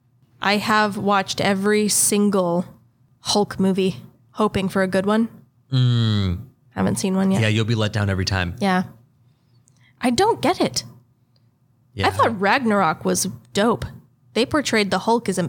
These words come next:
Speaker 1: as
Speaker 2: Ragnarok
Speaker 1: perfect.
Speaker 2: was
Speaker 1: It was
Speaker 2: incredible.
Speaker 1: great.
Speaker 2: Yeah.
Speaker 1: And he wasn't even the ma-, he wasn't even the star. It's Thor Ragnarok, Hulk Ragnarok. But he
Speaker 2: Oh,
Speaker 1: did,
Speaker 2: that's true.
Speaker 1: he
Speaker 2: That's a
Speaker 1: was,
Speaker 2: good point.
Speaker 1: he was great.
Speaker 2: Yeah. I gotta say, I do have a problem with Mark Ruffalo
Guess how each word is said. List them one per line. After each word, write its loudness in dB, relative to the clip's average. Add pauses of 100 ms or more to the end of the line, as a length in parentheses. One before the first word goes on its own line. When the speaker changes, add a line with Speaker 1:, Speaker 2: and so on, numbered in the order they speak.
Speaker 1:
as -2
Speaker 2:
Ragnarok 0
Speaker 1:
perfect. 0
Speaker 2:
was 0
Speaker 1:
It 4
was 0
Speaker 2:
incredible. 0
Speaker 1:
great. -18
Speaker 2:
Yeah. 0 (120)
Speaker 1:
And 2
he 4
wasn't 0
even 2
the 2
ma-, 2 (100)
he 0
wasn't 2
even 2
the 0
star. 0
It's -4
Thor 0
Ragnarok, -2 (360)
Hulk -2
Ragnarok. -2 (960)
But 0
he 2
Speaker 2:
Oh, 2
Speaker 1:
did, 0
Speaker 2:
that's -2
true. -2
Speaker 1:
he 0
Speaker 2:
That's 0
a -2
Speaker 1:
was, 2
Speaker 2:
good -6
point. 0
Speaker 1:
he 0
was 0
great. 0 (1160)
Speaker 2:
Yeah. -4 (1080)
I 0
gotta 2
say, 2
I 4
do 2
have 0
a -4
problem 2
with -2
Mark -2
Ruffalo 0